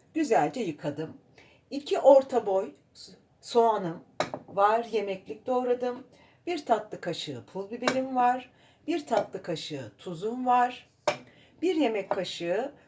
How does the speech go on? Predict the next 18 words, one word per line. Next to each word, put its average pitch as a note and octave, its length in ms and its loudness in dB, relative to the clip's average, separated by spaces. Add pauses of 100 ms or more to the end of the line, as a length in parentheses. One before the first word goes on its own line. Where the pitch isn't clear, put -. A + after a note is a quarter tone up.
(120)
domates A#3+ 420 -2
salçası A#3+ 580 0
ve A3+ 160 2
bir D4 200 -4
tatlı - 360 -4
kaşığı F#3 440 -4 (160)
biber E3+ 280 2
salçam B3 640 -2
var. C4 320 -2 (640)
Üç F#4+ 220 -6
yemek G3+ 280 -4
kaşığı F3+ 540 -6
sıvı F3+ 240 -8
yağım G3+ 420 0
var. B3 340 0 (480)
Ve D4+ 160 -2
ben, B3+ 280 6 (600)
e, F3+ 460 0